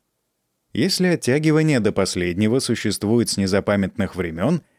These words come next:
то что же провоцирует эту привычку? Или эта опция с самого начала встроенная в наш мозг? Нейробиологи доказали связь между прокрастинацией и основными принципами работы нашего мозга.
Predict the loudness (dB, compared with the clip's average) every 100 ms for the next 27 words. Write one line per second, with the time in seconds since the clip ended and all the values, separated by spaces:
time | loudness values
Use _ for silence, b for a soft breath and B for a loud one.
0 | _ -8 -4 0 0 0 0 0 0 0
1 | 2 2 2 0 0 0 2 2 0 -4
2 | -10 -10 _ _ _ -6 0 0 2 0
3 | 0 0 0 0 0 0 2 0 -2 -2
4 | 2 2 0 0 0 2 2 2 2 -2
5 | 0 -2 -2 -8 -14 _ _ _ _ _
6 | _ _ _ _ 2 4 4 4 4 4
7 | 2 2 2 2 2 2 2 0 0 2
8 | 2 0 0 0 -2 -2 0 -2 0 0
9 | 0 0 0 0 0 0 0 2 0 2
10 | 2 2 2 0 0 0 2 2 2 2
11 | 2 2 2 0 0 2 2 0 -2 -6
12 | -8